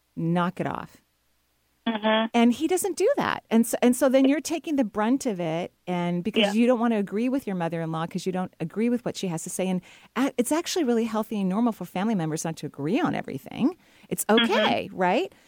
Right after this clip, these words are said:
Speaker 1: But she's
Speaker 2: Yeah.
Speaker 1: disrespectful in the process, and then your husband doesn't go, "Mom, this is my wife and my family, knock it off."
Speaker 2: Mm-hmm, not
Speaker 1: So
Speaker 2: at all.
Speaker 1: yes. So that's what your mother is saying, and I agree with her. So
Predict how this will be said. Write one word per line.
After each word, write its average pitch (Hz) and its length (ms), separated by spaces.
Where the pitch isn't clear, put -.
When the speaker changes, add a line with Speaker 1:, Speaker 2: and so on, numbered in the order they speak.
Speaker 1:
But 240 140
she's 262 200
Speaker 2:
Yeah. 233 100
Speaker 1:
disrespectful 247 680
in 190 80
the 185 80
process, 170 720
and 196 160
then 208 160
your 233 300
husband 220 680
doesn't 208 260
go, 202 140
"Mom, 240 540
this 262 160
is 381 100
my 254 220
wife 262 520
and 226 120
my 226 120
family, 330 400
knock 196 380
it 254 60
off." - 460
Speaker 2:
Mm-hmm, 233 300
not 247 40
Speaker 1:
So 247 280
Speaker 2:
at - 60
all. 254 180
Speaker 1:
yes. 285 640
So - 220
that's 262 340
what 381 140
your 349 160
mother 240 460
is - 300
saying, 302 840
and 247 460
I 214 140
agree 226 340
with 311 160
her. 226 120
So 220 280